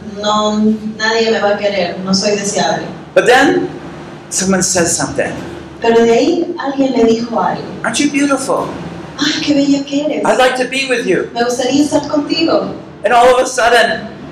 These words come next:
Speaker 2: I'm black, but I'm lovely.
Speaker 1: Y de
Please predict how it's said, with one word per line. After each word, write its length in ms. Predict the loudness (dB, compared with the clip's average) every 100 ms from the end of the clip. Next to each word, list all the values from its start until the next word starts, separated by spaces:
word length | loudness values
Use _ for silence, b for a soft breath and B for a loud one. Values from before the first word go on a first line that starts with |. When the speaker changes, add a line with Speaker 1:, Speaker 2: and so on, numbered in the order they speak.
| -12 -4
Speaker 2:
I'm 200 | -2 -2
black, 580 | 0 2 4 2 -2 -10 -18 -20 -20 -20 -20 -20 -16 -4
but 120 | -2
I'm 180 | -2 -2
lovely. 440 | 0 0 -2 -4 -8 -12 -8
Speaker 1:
Y 100 | -2
de 120 | 2